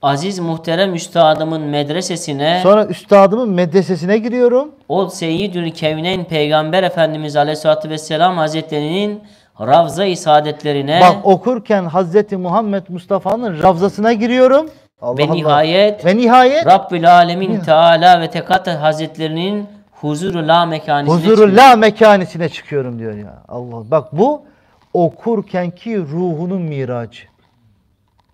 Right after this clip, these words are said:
Speaker 2: Risale-i Nur böyle okuyor bak. Yani bazen ben işte Risale-i Nur ülfet ettik. Yani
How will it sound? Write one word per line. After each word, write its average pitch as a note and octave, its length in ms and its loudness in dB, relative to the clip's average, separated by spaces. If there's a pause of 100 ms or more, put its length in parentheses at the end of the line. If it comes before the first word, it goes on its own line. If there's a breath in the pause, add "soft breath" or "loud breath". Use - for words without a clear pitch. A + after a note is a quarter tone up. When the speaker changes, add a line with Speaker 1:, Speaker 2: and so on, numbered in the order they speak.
(640)
Speaker 2:
Risale-i D3 460 -6
Nur C#3 180 -10
böyle D3+ 180 -2
okuyor A2 380 -10
bak. B2 120 -14 (2250)
Yani D3 260 -8 (120)
bazen E3 420 -2
ben F#3+ 160 -4 (120)
işte F3+ 280 -12
Risale-i F#3+ 380 -4
Nur F3+ 60 -14
ülfet F#3+ 380 -6
ettik. D#3+ 340 -14
Yani F3+ 260 -8